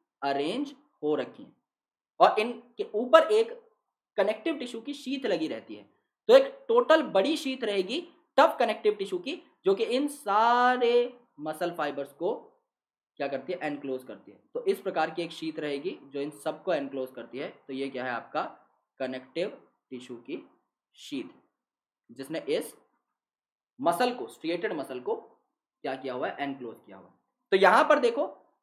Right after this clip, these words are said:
ये आपका एक, you know, मसल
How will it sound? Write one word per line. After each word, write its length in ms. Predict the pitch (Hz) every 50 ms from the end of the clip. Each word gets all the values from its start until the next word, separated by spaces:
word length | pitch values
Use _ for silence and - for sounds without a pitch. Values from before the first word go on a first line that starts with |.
| - 143 135
ये 180 | 165 262 294 285 196
आपका 340 | 208 196 196 - - 202 202 - 175
एक, 220 | 196 190 190 - - - _ _ _ _ _ _ _ _ _ _ _ _ _ _ _ _ _ _ _ _ _ _ _ _ _ _ _ _ _ _ _ _ _
you 200 | 123 127 147 160
know, 100 | 196 262 - - - _ _ _ - 120 127
मसल 340 | 127 131 131 - 185 190 190